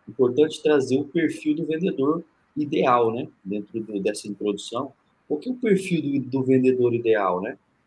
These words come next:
Porque real-, existe uma complexidade muito grande. É,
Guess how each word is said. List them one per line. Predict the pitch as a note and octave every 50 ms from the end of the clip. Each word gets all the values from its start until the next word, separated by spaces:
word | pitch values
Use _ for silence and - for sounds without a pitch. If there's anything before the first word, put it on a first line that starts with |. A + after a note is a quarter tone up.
| _ _
Porque | - A#2+ A#2 A#2+ C#3 C#3
real-, | C3+ C#3 C#3 C3+ B2 A#2+ A#2+ -
existe | B2 B2+ B2 - - D3 D3+ - - E3+
uma | F3 F3 F3
complexidade | - F3+ F3+ F3 F3+ F3+ F3 F3 F3 - - D3+ - C#3+ C#3+ D3+ D3 D3+
muito | D3+ D#3 D#3+ -
grande. | F3+ D3+ D3 D3+ E3 E3 C#3+ - - _ _ _ _ _ _ _ -
É, | - G#2+ G2+ G2 F#2+ F#2 F#2 - - - - - -